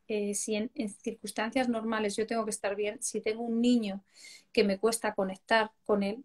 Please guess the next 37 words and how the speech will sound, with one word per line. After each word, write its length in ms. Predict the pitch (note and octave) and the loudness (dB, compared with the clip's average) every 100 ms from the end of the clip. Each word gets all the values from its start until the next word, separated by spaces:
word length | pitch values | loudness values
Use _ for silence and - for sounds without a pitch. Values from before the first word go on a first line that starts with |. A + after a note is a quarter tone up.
| _ | _
voy 240 | G#3+ G#3+ | 4 4
a 60 | G#3+ | 4
necesitar 440 | G3 G3 G3+ G3+ | 0 -6 -2 0
aún 140 | G3+ G3 | 2 0
más. 300 | F#3 F#3+ - | -2 -4 -6
Y 80 | A#3+ | -4
sobre 240 | A#3+ G#3 | 0 0
todo 140 | G#3 A#3 | 2 2
voy 100 | B3 | 0
a 40 | |
necesitar 420 | A3+ - G#3 A3 | -2 -6 -4 -4
también 240 | A3+ A3+ A#3 | -4 -2 0
ayuda, 420 | G#3 A3+ G#3 F#3 | 2 2 2 -2
que 240 | G#3 G3+ - _ - - - | -4 -4 -6 _ -20 -18 0
parece 240 | G3+ A#3+ | 0 2
que 80 | B3 | 0
nos 120 | A#3+ | 0
cuesta 300 | - A3+ A#3+ | 0 -2 -2
mucho 300 | A3+ A#3 A3 | -2 -2 0
pedir 180 | G#3 G#3 | 2 4
ayuda 300 | G#3 G#3+ A3 | 4 4 2
en 60 | G#3 | -2
esto 200 | - A3+ | -2 -2
de 60 | |
la 80 | G#3 | 0
maternidad, 580 | F#3+ F#3+ F#3+ F3+ B3 B3+ | 0 -2 -4 -2 0 0
independientemente 840 | G3 G3 G3 G3 G#3+ A3 G#3+ A#3 | 0 0 -2 -8 -10 -12 -6 -2
de 120 | A3 | -2
que 80 | G#3+ | -2
tenga 180 | G#3 G#3 | -6 -8
un 100 | G#3 | -12
niño 280 | G#3+ G#3+ G3+ | -12 -12 -4
con 320 | G3 G3+ C4 | -4 -4 -12
unas 240 | A3 G#3 | -12 -12
necesidades 560 | G3+ G3+ - G#3 G#3+ - | -12 -10 -6 -2 -2 -2
u 100 | G#3 | -2
otras. 380 | A3 - G3 | -2 -6 -12